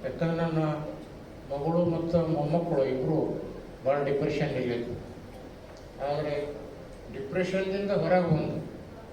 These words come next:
ನಾವು ಐಸ್ ಕ್ರೀಮ್ ಚಾಲೂ ಮಾಡ್ತೀವಿ ಅಂತಂದ್ರು. ಆದ್ರೂ ಕೂಡ ನನಗೆ ಒಂದು ಕಾನ್ಫಿಡೆನ್ಸ್ ಇದ್ದಿಲ್ಲ.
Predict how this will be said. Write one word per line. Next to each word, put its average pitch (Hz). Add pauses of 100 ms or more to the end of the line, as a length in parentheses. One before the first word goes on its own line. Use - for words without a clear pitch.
(1600)
ನಾವು 147
ಐಸ್ 135
ಕ್ರೀಮ್ 170
ಚಾಲೂ 139
ಮಾಡ್ತೀವಿ 147
ಅಂತಂದ್ರು. 123 (640)
ಆದ್ರೂ 208
ಕೂಡ 214
ನನಗೆ 202
ಒಂದು 165
ಕಾನ್ಫಿಡೆನ್ಸ್ 160
ಇದ್ದಿಲ್ಲ. 117